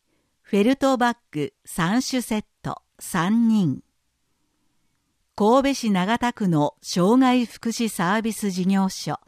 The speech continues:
神戸夢工房が手作りした優しい手触りの小型バッグ。横百九十五ミリ、かける高さ、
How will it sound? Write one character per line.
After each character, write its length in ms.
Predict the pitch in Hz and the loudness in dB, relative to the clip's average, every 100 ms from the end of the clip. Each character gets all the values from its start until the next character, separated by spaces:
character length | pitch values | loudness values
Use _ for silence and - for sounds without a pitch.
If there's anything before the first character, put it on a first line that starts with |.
| _ _ _ _ | _ _ _ _
神 300 | - 247 277 | 2 4 4
戸 60 | 240 | 2
夢 380 | 196 160 185 262 | 2 2 4 2
工 300 | - 277 262 | 2 2 2
房 260 | 226 202 180 | 2 0 0
が 160 | 165 | -2
手 140 | 165 165 | -2 -4
作 320 | 220 - 202 | -4 -2 -2
り 140 | 175 | -2
し 180 | - - | -4 -10
た 220 | 147 - _ _ _ _ | -12 -12 _ _ _ _
優 160 | - 156 | -4 -2
し 420 | 247 254 - 254 | 0 -2 -2 -2
い 20 | 240 | -2
手 180 | 208 | -2
触 300 | 196 247 240 | 0 0 0
り 140 | 214 180 | 0 0
の 280 | 147 143 - | 0 -2 -4
小 160 | - 151 | -4 -2
型 320 | 165 226 233 | 0 -2 -2
バ 160 | 208 190 | -2 -4
ッ 40 | _ - | _ -18
グ。 140 | - _ _ _ _ _ _ _ _ _ _ _ _ | -18 _ _ _ _ _ _ _ _ _ _ _ _
横 500 | - 180 - 208 - _ | 0 0 0 -2 -2 _
百 380 | - 170 175 269 | -6 -4 0 -2
九 300 | - 269 254 | 0 0 0
十 300 | 226 190 160 | 0 0 0
五 180 | 143 175 | 0 0
ミ 180 | 202 160 | 2 0
リ、 160 | - - _ _ _ | -4 -12 _ _ _
か 180 | - 160 | -6 -4
け 200 | - 220 | -2 -2
る 200 | 165 - _ _ _ | -2 -4 _ _ _
高 300 | 214 233 226 | -4 -2 -4
さ、 260 | - - | -6 -10